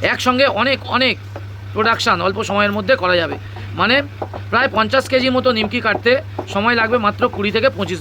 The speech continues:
মিনিটের মধ্যে। তো চলো আমরা সেটাই দেখব। তো এই মেশিনটাতে নিমকি কাটিং করতে গেলে সবচেয়ে প্রথমে এপারে দুটো বেস সাপোর্ট দিতে হয়। বেস সাপোর্টটা কি? যে নিমকির ম্যানুয়ালি, কারণ টু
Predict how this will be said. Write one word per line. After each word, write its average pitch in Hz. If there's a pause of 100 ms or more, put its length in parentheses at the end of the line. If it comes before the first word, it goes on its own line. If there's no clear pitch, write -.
মিনিটের 170
মধ্যে। 143 (380)
তো -
চলো 233
আমরা 220
সেটাই 202
দেখব। 165 (1700)
তো 202 (160)
এই 240 (100)
মেশিনটাতে 254 (100)
নিমকি 220
কাটিং 220 (100)
করতে 247
গেলে 196 (440)
সবচেয়ে 226
প্রথমে 254
এপারে 226
দুটো 208 (120)
বেস 208
সাপোর্ট 220
দিতে 165
হয়। 135
বেস 196
সাপোর্টটা 254
কি? 247 (560)
যে 220 (120)
নিমকির 233
ম্যানুয়ালি, 233 (140)
কারণ 226 (420)
টু 254